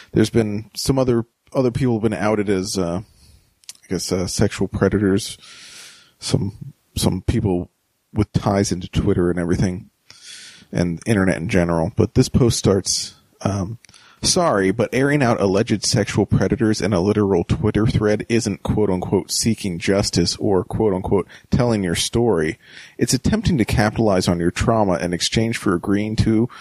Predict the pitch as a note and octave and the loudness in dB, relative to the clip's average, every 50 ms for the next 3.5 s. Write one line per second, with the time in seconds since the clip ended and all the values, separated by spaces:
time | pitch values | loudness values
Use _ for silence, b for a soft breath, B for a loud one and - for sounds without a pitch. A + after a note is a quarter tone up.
0 | B B B B B B - C3+ D#3+ F3 D#3+ - - - - C3+ C#3 C#3 C3+ C3+ | B B B B B B -2 0 0 0 0 0 -2 -2 0 2 2 2 2 2
1 | A#2+ G#2+ G2 F2 E2+ E2+ E2+ F#2 G2 G2 - - B2 G#2+ A2 - F#2 G2 - G#2+ | 2 0 0 0 0 0 0 0 2 2 2 2 0 -2 0 -2 -2 -2 0 0
2 | - A2 - - - - D#2 D#2+ F2 - - - - C2+ A#1 B1 - - _ _ | -2 0 0 0 0 0 0 0 0 0 -2 -2 -2 -2 -4 -8 -12 -14 _ _
3 | _ - - A2+ G2+ G2 F#2 F2 A#2 A2 | _ -2 0 2 2 2 0 -2 -8 -10